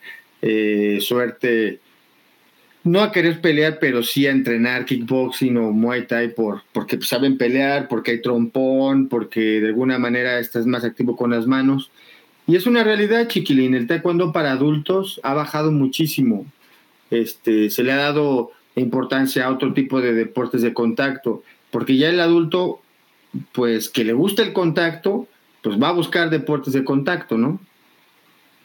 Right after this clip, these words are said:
Digo, no se van a meter a las cachetadas, güey, pero sí, sí se van a meter, por ejemplo, a probar. ¿Cuánto, cuántos, cuánta gente que tú conoces, así que practicaban taekwondo a un nivel, vamos a decir, competitivo,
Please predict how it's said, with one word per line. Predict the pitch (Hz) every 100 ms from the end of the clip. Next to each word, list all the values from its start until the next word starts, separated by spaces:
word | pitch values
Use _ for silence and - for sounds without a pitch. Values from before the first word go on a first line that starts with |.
| _ _ -
Digo, | 135 151
no | 160
se | 143
van | 151
a | 156
meter | 143 135 143
a |
las | 135 131
cachetadas, | 113 - 117 123 143 135 120
güey, | 110 110 - - - _
pero | 139 131 131
sí, | - 143 139 147
sí | 151
se | 143
van | 143 139
a | 135
meter, | 127 113 131 -
por | 131 131
ejemplo, | 123 120 117 131 120 - - - _ -
a | 139 -
probar. | 147 151 165
¿Cuánto, | 226 233 -
cuántos, | 262 269 277 269 -
cuánta | - 240 233 233
gente | 226 208 220
que | 196
tú | 156 170
conoces, | 175 151 147 139 196 247 - - _ _ -
así | 117 117 139
que | 143
practicaban | 117 127 131 131 143 139
taekwondo | 135 139 131 131 131
a | 123
un | 131 147
nivel, | 143 135 135
vamos | 139 160 165
a | 160
decir, | 135 135
competitivo, | 135 131 135 135 131 143 120 107